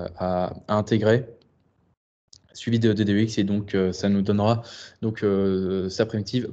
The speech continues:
plus, attention, plus une constante, euh, d'intégration, euh, mais, euh, euh, que, que, qu'on va très souvent ignorer pour le moment, parce que la, la constante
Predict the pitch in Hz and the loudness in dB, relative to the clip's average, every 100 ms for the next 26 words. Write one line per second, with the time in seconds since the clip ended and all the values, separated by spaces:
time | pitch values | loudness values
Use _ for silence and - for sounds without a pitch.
0 | - - 143 143 - 113 113 113 127 123 | -6 2 2 2 -4 -2 0 -2 -4 -4
1 | - 131 - 113 110 127 - 131 - - | -8 -10 -2 -2 -2 -4 -2 -2 -2 -4
2 | 98 95 95 113 113 117 104 - 113 - | 0 2 2 2 0 -2 -2 -4 -8 -10
3 | - - - - - - 76 78 50 - | -20 -20 -20 -20 -20 -12 -10 -8 -10 -12
4 | - - 55 62 104 101 98 95 92 - | -12 -12 -10 -2 2 6 6 6 4 2
5 | 92 90 90 90 98 95 92 90 87 - | 0 0 -2 -2 2 2 2 0 -2 -6
6 | - - - - - 101 95 - 120 113 | -6 -6 -6 -8 -2 2 2 2 -2 2
7 | 120 117 120 113 110 113 113 110 107 104 | 4 6 6 6 6 4 2 0 2 0
8 | 104 117 95 - 104 101 87 92 92 - | -2 -2 -8 -2 0 2 0 -2 -6 -6
9 | - 104 | -6 -6